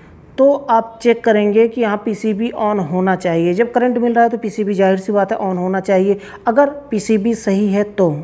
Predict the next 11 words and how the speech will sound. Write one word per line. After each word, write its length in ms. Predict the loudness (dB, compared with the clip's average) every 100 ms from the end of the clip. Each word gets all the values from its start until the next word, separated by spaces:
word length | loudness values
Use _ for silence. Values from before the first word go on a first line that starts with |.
| -12 -20 -20 _ _ _ _ -20 -20 -20 -4
अगर 240 | 2 2 2
पीसीबी 460 | -2 -4 -4 -4
ख़राब 360 | -2 0 0 2
है 200 | 0 0 -6 -6
तो 120 | -4 0
इनपुट 300 | -2 -2 -4
सप्लाई 380 | -2 2 2 2
मिलने 320 | 0 -2 -2
के 140 | -2
बाद 380 | -2 0 0 0
भी 300 | -4 -2 -4